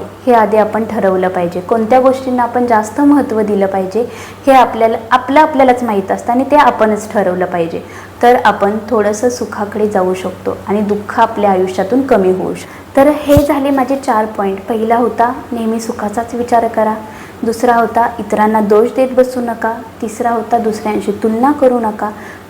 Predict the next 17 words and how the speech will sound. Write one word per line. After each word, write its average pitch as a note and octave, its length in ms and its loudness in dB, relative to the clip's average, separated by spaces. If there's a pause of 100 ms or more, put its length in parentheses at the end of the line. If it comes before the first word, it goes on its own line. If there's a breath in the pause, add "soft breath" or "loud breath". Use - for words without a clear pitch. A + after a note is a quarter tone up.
चौथा A#3+ 300 2
होता C4 260 2
आपल्याला B3 480 2
काय C#4+ 260 0
हवं A3+ 260 -2
आहे G#3 200 -2
ते G#3 160 -4
आधी G3+ 240 0 (100)
ठरवा G3+ 340 2 (400 loud breath)
आणि A3+ 220 -4 (160)
पाचवा A#3 380 2
आहे, A3 220 0 (220)
आणि A3 140 -2
हा A3+ 180 -4
शेवटचा G#3+ 520 2
असणार A3+ 340 -2
आहे, G3 220 -2